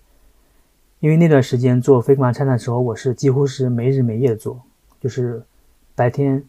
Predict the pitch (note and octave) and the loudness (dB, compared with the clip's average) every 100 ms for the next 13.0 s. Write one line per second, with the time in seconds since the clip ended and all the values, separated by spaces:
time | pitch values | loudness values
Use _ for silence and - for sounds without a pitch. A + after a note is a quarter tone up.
0 | _ _ _ _ C#3 B2 A2+ A2+ C3+ C3+ | _ _ _ _ -6 -6 -6 -4 0 0
1 | B2+ B2 C3 C3 - _ - A2 B2+ C3 | 0 -2 -2 -4 -8 _ -4 -2 0 0
2 | C3+ C3+ A#2+ C3 C3 C3 _ _ _ _ | 0 0 0 0 -2 -6 _ _ _ _
3 | - - C3+ - A2 _ _ _ _ _ | -10 -2 -2 -2 -10 _ _ _ _ _
4 | - A2+ - D3 A#2 A2 B2+ A#2 A2+ A#2 | -6 -4 0 2 2 -2 -6 -6 -6 -8
5 | A#2+ A#2+ C3 B2+ B2 C#3+ B2 G#2+ - _ | -4 -4 -2 -2 0 2 2 0 -10 _
6 | _ _ _ _ _ _ _ - D3+ C#3 | _ _ _ _ _ _ _ 0 4 4
7 | D#3 D3+ C3+ A2 G#2 A#2+ C3 B2 A2 A2+ | 4 4 2 -4 -4 -4 0 0 -2 -8
8 | _ _ _ _ _ _ - B2+ B2 B2 | _ _ _ _ _ _ -8 -6 -4 -6
9 | - F3+ C#3+ - _ _ E3+ C#3+ - B2 | 2 2 2 -4 _ _ 2 2 0 -4
10 | B2 _ _ _ C3+ A2 A#2 C3 B2+ B2 | -4 _ _ _ -4 -2 0 0 0 -2
11 | - _ - A#2+ A#2+ D#3+ F3 D3 A#2 G#2+ | -16 _ -6 -4 2 4 4 4 0 -2
12 | A#2+ A#2 - G#2+ C3+ - A2+ A2+ G#2+ A#2 | -4 -2 -2 0 0 0 -4 -4 -8 -10